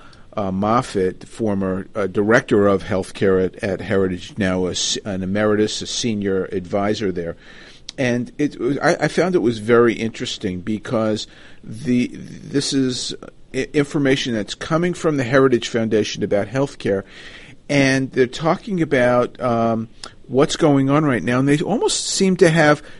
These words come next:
two very divergent messages, didn't they?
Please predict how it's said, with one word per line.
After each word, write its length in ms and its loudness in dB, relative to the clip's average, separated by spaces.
two 460 2
very 480 8
divergent 640 4
messages, 640 -2
didn't 320 4
they? 320 -4